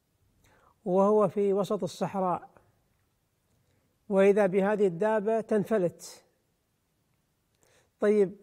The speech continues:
كيف يأتي بهذه الدابة؟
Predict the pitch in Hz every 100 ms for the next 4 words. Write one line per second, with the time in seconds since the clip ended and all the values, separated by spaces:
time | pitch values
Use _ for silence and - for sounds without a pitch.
0 | - 226 233 240 240 180 - - _ _
1 | _ _ _ _ _ - 220 226 226 202
2 | 202 196 190 165 175 165 185